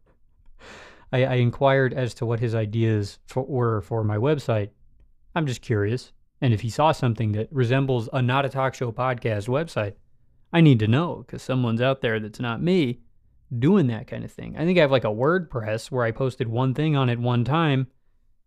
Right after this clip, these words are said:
and then forgot about it, but still, I need to know about these things. I need to know what's going on out there with my own, uh,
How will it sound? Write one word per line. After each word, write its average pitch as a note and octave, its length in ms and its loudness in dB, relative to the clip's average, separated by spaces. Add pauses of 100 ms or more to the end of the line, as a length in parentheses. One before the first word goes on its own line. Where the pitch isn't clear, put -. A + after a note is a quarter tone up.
(240)
and B2+ 120 2
then A#2 100 4
forgot B2+ 320 2
about A2+ 260 2
it, A2+ 140 -6
but A#2 360 -4 (1160)
still, E3+ 380 2
I A2 100 2
need B2+ 200 2
to B2+ 60 4
know C#3 280 4
about G#2 300 -4
these A2+ 200 -12
things. - 280 -20 (800)
I D4 100 4
need G#3+ 140 6
to B2 80 2
know A2 140 4
what's G#2 180 0
going G#2+ 240 2
on G#2+ 160 2
out A2+ 200 2
there B2+ 200 4
with D3+ 140 0
my B2 220 0
own, A#2+ 240 2
uh, A2 300 0